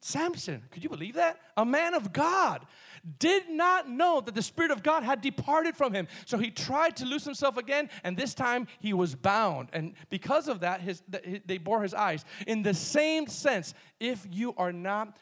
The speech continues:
intentionally preparing for the fullness of Jesus in your life, and you resort to him as a side room, you will miss the day of your visitation. Here is Jesus coming to Jerusalem,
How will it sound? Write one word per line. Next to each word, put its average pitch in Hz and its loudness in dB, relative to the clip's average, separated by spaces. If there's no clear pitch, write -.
intentionally 170 -4
preparing 185 -4
for 185 -6
the 147 -6
fullness 233 -6
of 175 -10
Jesus 175 -10
in 165 -10
your 156 -8
life, 170 -4
and 175 -6
you 175 -2
resort 175 -2
to 226 -6
him 208 -4
as 160 -4
a 147 -4
side 220 -8
room, 185 -2
you 170 -4
will 151 0
miss 190 -4
the 147 -10
day 170 -8
of 139 -10
your 135 -6
visitation. 127 -14
Here 226 -2
is 196 -2
Jesus 208 -6
coming 202 -4
to 196 -6
Jerusalem, 190 -2